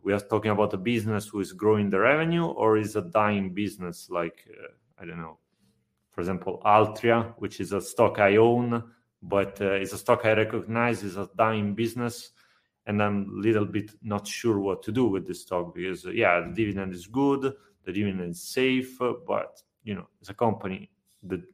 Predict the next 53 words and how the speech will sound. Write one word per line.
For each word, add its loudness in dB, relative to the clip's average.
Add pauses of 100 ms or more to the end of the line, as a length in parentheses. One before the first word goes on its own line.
(120)
revenue 4
are 0
going -2
down, 2 (140)
it's -18
not 0
very -2
nice. -6 (560)
I 6
always 6
try 4
to -4
find -2
company -2
who -6
have 0
a 2
growing, 0
uh, -6
business. -4
Of -20
course, -6
it's -20
more, -14
uh, -20 (300)
it's -20
more -2
interesting. -8 (540)
I 0
check 4
if -2
the 0
company 2
is -6
profitable 2
because -2
I 4
don't 2
like 2
to -6
invest -2
at -6
all 6
in -4
company. -4
Doesn't 0
matter 2
how 2
much -2
their 0
revenue 2
are 0
growing. -2